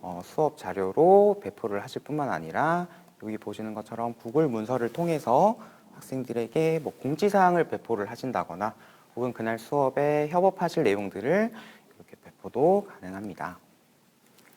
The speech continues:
네, 최근에 코로나로 인해서 학교에서 노트북 혹은 태블릿을 이제 교육용 디바이스로 많이 제공을 하고 있는 것으로 알고 있는데요. 어, 그랬을 때 가장 큰 문제가 학생들이 요 크롬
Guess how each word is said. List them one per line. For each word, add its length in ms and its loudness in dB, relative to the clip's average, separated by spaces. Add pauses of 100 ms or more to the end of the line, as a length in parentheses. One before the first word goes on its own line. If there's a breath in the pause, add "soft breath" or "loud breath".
(2500 soft breath)
네, 120 -8
최근에 300 4
코로나로 580 8
인해서 440 4
학교에서 840 6
노트북 580 -2
혹은 220 -4
태블릿을 800 4
이제 120 -6
교육용 360 0
디바이스로 760 6
많이 260 -2
제공을 380 -2
하고 180 0
있는 140 -2
것으로 240 -4
알고 280 -4
있는데요. 440 -2 (760 loud breath)
어, 320 -2
그랬을 420 4
때 360 6
가장 240 2
큰 160 2
문제가 320 2
학생들이 540 0
요 160 2
크롬 360 0